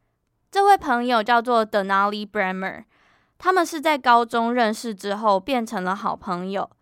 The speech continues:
那 Cynthia 的爸爸就在事后的访问曾经提到说，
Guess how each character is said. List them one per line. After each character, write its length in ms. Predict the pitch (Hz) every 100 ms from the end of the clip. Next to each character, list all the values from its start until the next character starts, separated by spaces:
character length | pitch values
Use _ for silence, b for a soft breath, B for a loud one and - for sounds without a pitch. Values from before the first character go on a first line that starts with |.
| _ _ _ _ _ -
那 140 | 392
Cynthia 600 | 381 320 320 311 254 214
的 100 | 214
爸 300 | 208 240 196
爸 240 | 196 180
就 120 | 185 220
在 160 | 226
事 280 | 226 - 240
后 180 | 240 214
的 100 | 190
访 320 | 185 185 175
问 200 | 226 202
曾 260 | 208 190 202
经 220 | 214 247
提 260 | - 190
到 240 | 196 214 190
说， 420 | - 196 180